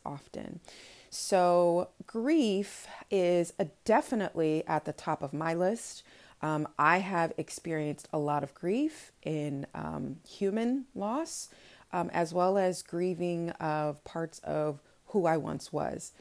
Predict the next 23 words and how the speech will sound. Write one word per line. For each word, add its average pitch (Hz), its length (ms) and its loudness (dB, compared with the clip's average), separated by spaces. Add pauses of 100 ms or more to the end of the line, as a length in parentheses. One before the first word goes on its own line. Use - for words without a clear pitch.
(280)
So 185 520 4
I 208 120 8
want 262 240 2
to 415 180 -8
pause 185 380 0
here, 165 300 0
though, 151 400 0
because 160 720 2
if 247 360 2
you 320 160 4
saw 190 360 2
this 185 200 -2
question 156 800 -4 (520)
and 175 260 2
there 185 120 4
was 180 240 0 (100)
any 285 340 4
sort 196 640 0
of, 165 640 2 (640)
you 180 100 -4
know, 165 220 2
feeling 233 800 6
of 165 560 2